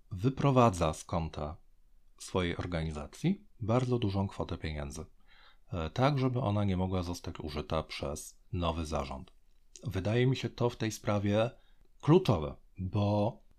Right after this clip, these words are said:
no, oczywiście my się nigdy n-, nie dowiemy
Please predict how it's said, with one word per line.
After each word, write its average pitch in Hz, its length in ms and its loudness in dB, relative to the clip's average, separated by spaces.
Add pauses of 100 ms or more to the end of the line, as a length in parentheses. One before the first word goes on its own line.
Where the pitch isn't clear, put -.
no, 131 180 0
oczywiście 131 380 -2
my 123 80 2
się 123 120 0
nigdy 123 280 6
n-, 117 640 0
nie 110 280 0
dowiemy 104 520 4